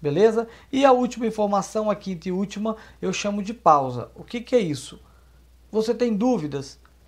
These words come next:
Assistiu um tutorial, não entendeu direito? Leu o edital e não entendeu direito?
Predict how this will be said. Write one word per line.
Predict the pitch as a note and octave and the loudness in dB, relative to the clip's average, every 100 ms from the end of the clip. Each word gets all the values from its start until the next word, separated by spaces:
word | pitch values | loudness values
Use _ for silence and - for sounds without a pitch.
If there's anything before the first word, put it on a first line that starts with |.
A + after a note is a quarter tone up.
| - | -6
Assistiu | E3 G#3+ G3 B3 B3 | -6 -6 -6 -2 -2
um | |
tutorial, | A3 - A3 G#3+ G#3 G#3+ | -2 0 2 4 4 4
não | A3 | 0
entendeu | G#3+ G#3+ G3+ | -2 -2 -2
direito? | F3 F3+ A3 G3 - - - | -2 4 4 4 -6 -16 -12
Leu | F3 G#3 A#3 | 0 4 6
o | |
edital | A3+ F3+ - G3 G3 | 4 0 2 4 4
e | |
não | G3 G#3+ | -2 -6
entendeu | G3 F#3+ | -4 -4
direito? | D#3 E3 G#3 F3+ - | -4 -2 0 -2 -6